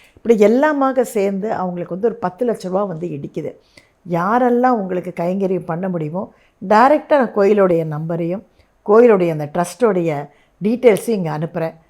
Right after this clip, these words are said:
கண்டிப்பா செய்யுங்க. ஒண்ணே ஒண்ணு சொல்றேங்க, யாருக்கெல்லாம் குடும்பத்துல வந்து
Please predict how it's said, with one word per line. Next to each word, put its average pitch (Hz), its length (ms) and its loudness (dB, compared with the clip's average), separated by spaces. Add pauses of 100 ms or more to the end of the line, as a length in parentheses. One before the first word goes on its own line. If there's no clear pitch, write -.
(180)
கண்டிப்பா 254 600 0
செய்யுங்க. 170 340 -2 (100)
ஒண்ணே 185 300 -2
ஒண்ணு 196 180 -2
சொல்றேங்க, 165 460 -8 (480)
யாருக்கெல்லாம் 202 760 -2
குடும்பத்துல 190 420 -6
வந்து 156 440 -8